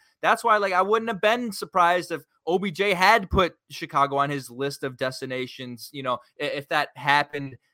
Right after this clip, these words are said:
in the offseason, maybe versus now, if he wants, really wants to win a Super Bowl in twenty twenty-one. But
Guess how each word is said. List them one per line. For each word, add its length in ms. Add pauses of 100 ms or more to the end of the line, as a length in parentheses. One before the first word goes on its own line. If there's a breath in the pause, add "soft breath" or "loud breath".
(220)
in 100
the 60
offseason, 460
maybe 280
versus 300
now, 180
if 80
he 80
wants, 300
really 180
wants 220
to 40
win 80
a 40
Super 220
Bowl 100
in 80
twenty 200
twenty-one. 520
But 180